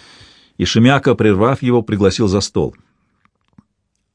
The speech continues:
Отец Поликарп с жадностью пил и ел, как и все чернецы, когда пьют и едят в миру.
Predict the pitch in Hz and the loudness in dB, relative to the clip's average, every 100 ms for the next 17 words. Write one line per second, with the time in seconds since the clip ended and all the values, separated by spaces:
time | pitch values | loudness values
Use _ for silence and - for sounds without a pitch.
0 | - 90 127 107 107 92 117 113 - 92 | -10 -4 -4 -2 -2 -2 0 -2 -4 -4
1 | 85 113 90 95 - 87 - 107 110 95 | 0 0 0 -2 -4 -10 -6 -4 -2 -2
2 | 92 92 131 120 92 90 87 - 87 - | -4 -2 -4 -4 -6 -6 -6 -4 -4 -2
3 | 87 92 95 - 127 117 95 95 90 92 | 0 0 -2 -4 -4 -2 -2 -2 -2 -2
4 | 95 - 98 90 80 85 92 90 | -4 -2 -2 -2 -2 -2 0 -2